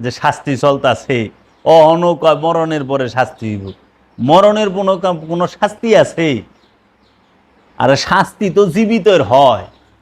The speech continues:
মৃত মানুষের রোগ আছে। মরা মানুষ অসুখ হয়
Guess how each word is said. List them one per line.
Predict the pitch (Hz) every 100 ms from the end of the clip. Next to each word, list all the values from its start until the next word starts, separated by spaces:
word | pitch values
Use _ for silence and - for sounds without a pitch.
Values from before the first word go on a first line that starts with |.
| _
মৃত | 110 135 196 214
মানুষের | 208 180 160 190
রোগ | 214 240
আছে। | 220 - 156 160 113 90 _ _ _ _ _ _ _ _ _ _ _ _ _ _ _ _ _
মরা | 117 151 196
মানুষ | 190 175 185
অসুখ | 196 190 196
হয় | 214 180 107